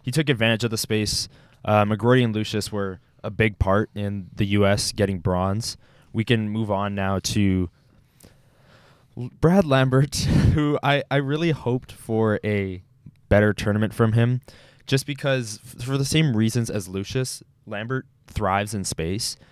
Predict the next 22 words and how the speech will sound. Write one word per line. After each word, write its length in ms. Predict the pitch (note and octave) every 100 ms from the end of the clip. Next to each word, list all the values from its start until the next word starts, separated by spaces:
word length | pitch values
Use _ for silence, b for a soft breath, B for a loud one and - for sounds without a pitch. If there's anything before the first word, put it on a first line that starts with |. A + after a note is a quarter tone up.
| b -
and 120 | G2+
in 60 |
the 60 | G2
A 40 |
H 280 | F#2+ G2+ -
L, 120 | G2
obviously, 480 | F2 F2 F2+ - F#2
there's 200 | F2 E2+
less 200 | F2 F2+
space 540 | - - F2+ G#2 - - b b -
than 380 | G2 F#2 F2+ E2+ -
a 60 | G#2
junior 300 | G2+ G#2 A#2
tournament, 420 | - B2+ C3 C3+ b b b
but 200 | A#2 A#2 _ _ _ _ _ -
it 100 | A#2+
just, 340 | C#3 C3+ - -
it 100 | A#2+
didn't 160 | C3+ D#3
feel 180 | C#3+
like 200 | C3 C3
he 380 | - A#2+ A2+ G#2